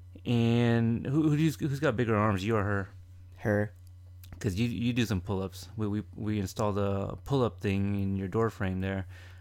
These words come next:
Speaker 1: Um, but she's being held at a, a mental institution, which is, uh, being over-, overseen by Doctor Silberman, I guess, you know, because he was the criminal psychologist from, s-, s-, no, psychiatrist?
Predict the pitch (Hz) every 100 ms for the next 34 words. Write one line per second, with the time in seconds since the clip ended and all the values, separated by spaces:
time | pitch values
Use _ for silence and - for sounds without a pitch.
0 | - 110 107 104 107 - 139 120 143 131
1 | 131 127 117 110 107 104 98 98 135 -
2 | 160 - 131 - - - - 101 113 120
3 | 131 117 117 104 98 107 101 107 104 104
4 | 101 107 101 - - - 120 107 - 139
5 | 131 104 104 101 92 - 117 101 95 95
6 | 95 101 98 90 104 101 98 92 110 92
7 | 113 101 104 - - - - 98 92 90
8 | 131 120 117 - 120 117 117 113 135 -
9 | - - - 113 107 - - - - 127
10 | 95 - 123 - 123 117 143 -